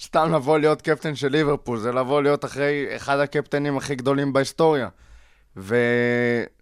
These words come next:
והוא עושה את זה בהצלחה, והוא הביא לנו, הקפטן הבא אחרי ג'רארד, הביא, הניף גם הוא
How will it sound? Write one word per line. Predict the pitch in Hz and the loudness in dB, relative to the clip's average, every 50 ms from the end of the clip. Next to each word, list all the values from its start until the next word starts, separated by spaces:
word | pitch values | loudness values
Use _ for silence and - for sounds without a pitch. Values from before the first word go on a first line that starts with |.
| _ _ | _ _
והוא | - 113 107 104 113 120 123 | -14 -12 -8 -4 -4 -2 -2
עושה | 123 117 - - 139 | -4 -2 0 2 2
את | 147 139 | 2 2
זה | 143 156 | 2 2
בהצלחה, | 127 143 147 - 143 147 139 - 175 185 180 | 2 2 0 2 0 -2 0 4 2 2 2
והוא | 135 147 160 165 165 | 2 0 0 0 0
הביא | 160 135 156 165 | 0 -2 -2 -2
לנו, | 160 165 160 160 156 143 - _ _ - - - _ _ _ _ - | 0 0 0 0 -2 -2 -4 _ _ -20 -20 -20 _ _ _ _ -8
הקפטן | - 120 - 175 165 165 - 160 151 | -8 -2 -2 -2 -2 0 -2 0 0
הבא | 151 143 139 143 | 0 2 2 2
אחרי | 139 - 147 143 | 2 2 -4 -6
ג'רארד, | 117 123 135 135 131 131 113 | -2 0 0 2 2 0 0
הביא, | 131 127 110 147 156 160 156 151 147 | -2 -2 0 -2 0 0 0 0 0
הניף | 147 151 165 147 | 0 0 -2 0
גם | 143 165 165 165 | 0 0 0 2
הוא | 175 175 180 175 170 165 160 151 143 139 139 135 123 | 2 0 2 2 2 2 2 2 2 0 0 -2 -4